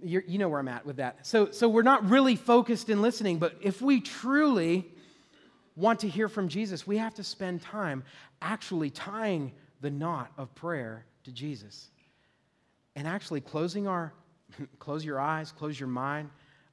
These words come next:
open your heart, and allow Jesus to speak. Because if you ask Him, He will show you. He said, "Ask and keep on asking, knock and keep on knocking, and you will, you will receive."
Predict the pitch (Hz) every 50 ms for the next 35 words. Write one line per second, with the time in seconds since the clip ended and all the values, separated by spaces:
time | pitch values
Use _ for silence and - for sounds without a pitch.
0 | _ - 147 151 143 170 160 151 147 135 - - 139 127 123 117 117 - - -
1 | _ _ _ _ _ _ _ _ _ _ _ _ _ _ _ _ _ _ _ _
2 | _ _ _ _ _ _ _ _ _ 131 127 123 123 127 123 127 123 113 131 123
3 | 117 131 - - - 120 - - - 165 143 117 - - 127 - - 156 139 120
4 | - - - - _ _ _ - 170 190 185 - 202 196 180 180 190 220 240 -
5 | - - - 131 123 135 135 127 - 175 196 202 196 190 - - 202 190 202 202
6 | 165 127 110 104 - _ _ _ _ _ _ _ _ _ _ _ _ _ - 185
7 | 175 - - 214 208 190 151 123 110 104 - _ _ _ - 156 165 175 185 208
8 | 202 - - - 135 123 - 185 185 160 185 180 180 180 185 196 180 - - 135
9 | 127 127 139 151 175 196 - - 147 135 - 180 180 180 180 180 175 180 185 196
10 | 196 - 160 123 110 - _ _ _ _ _ _ _ _ _ _ _ _ _ _
11 | _ _ _ _ _ _ _ _ _ _ _ _ _ _ _ _ _ _ _ _
12 | _ _ _ _ 127 131 127 139 151 160 165 170 175 165 165 - - 151 135 151
13 | 170 185 208 202 185 202 - - - 214 220 202 139 110